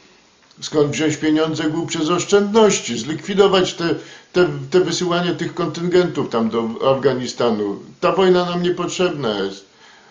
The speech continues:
Poobcinać różne inne wydatki, popatrzeć, co jest zbędne, gdzie, gdzie, gdzie pieniądze się ładuje w, za przeproszeniem,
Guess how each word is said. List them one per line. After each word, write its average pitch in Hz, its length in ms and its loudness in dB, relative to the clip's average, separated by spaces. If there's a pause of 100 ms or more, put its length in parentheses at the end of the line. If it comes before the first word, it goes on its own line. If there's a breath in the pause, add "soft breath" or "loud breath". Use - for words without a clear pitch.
(320 loud breath)
Poobcinać 175 560 -4
różne 170 380 0
inne 180 240 2
wydatki, 127 480 -2
popatrzeć, 127 600 -2
co 131 100 2
jest 117 120 4
zbędne, 107 480 -2
gdzie, 143 200 0
gdzie, 135 380 0
gdzie 120 220 -2
pieniądze 120 540 -2
się 113 340 -4
ładuje 123 440 0
w, - 400 -14
za 110 160 -2
przeproszeniem, 113 720 -4